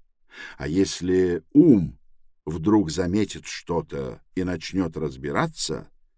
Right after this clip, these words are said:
заплата будет просчитана быстрее, чем наша неторопливая мысль доползет до объекта,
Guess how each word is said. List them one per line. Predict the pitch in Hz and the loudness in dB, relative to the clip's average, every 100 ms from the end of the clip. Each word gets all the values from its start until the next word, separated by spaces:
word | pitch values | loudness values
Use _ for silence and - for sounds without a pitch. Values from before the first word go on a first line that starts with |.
| _ _ - | _ _ -20
заплата | 65 85 104 85 87 110 139 139 | -8 -2 -2 0 0 0 0 0
будет | 135 113 120 123 - | 2 4 4 4 2
просчитана | 101 92 - - 110 101 95 87 | 0 0 -2 -4 -2 0 0 2
быстрее, | 92 - - 90 98 110 117 | 0 -2 -4 2 4 6 4
чем | 104 113 107 92 | 2 0 2 2
наша | 101 101 104 | 0 0 2
неторопливая | 104 104 104 98 85 87 98 95 92 90 | 2 2 2 0 0 2 4 6 4 2
мысль | 85 92 117 - 110 107 | 0 0 -2 0 -2 0
доползет | 101 87 87 82 80 101 90 73 | 0 0 -2 -2 0 0 0 -2
до | 85 80 | -6 -4
объекта, | 76 80 110 131 - - 73 | -6 0 2 2 0 -8 -8